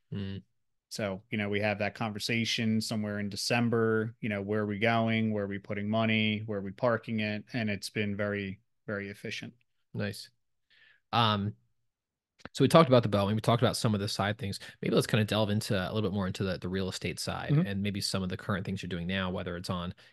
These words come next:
Speaker 1: either the, the flip side, which you mentioned you've done, and then as well as the, um,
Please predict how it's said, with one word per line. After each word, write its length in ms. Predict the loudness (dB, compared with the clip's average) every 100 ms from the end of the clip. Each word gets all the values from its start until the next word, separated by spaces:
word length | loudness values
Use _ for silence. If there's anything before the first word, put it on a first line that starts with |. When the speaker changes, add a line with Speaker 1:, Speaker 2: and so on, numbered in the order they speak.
| -8
Speaker 1:
either 160 | -6
the, 120 | -4 -6
the 100 | -4
flip 260 | 0 0
side, 240 | 0 0 -2
which 160 | -4
you 60 | -4
mentioned 280 | -4 -4 -6
you've 100 | -4
done, 300 | -4 -4 -6 -12 _ _ -6
and 200 | -4 -2
then 160 | -4
as 180 | -4 -4
well 240 | -2 -2
as 280 | -2 -4 -6
the, 240 | -6 -6 -6
um, 340 | -8 -10 -14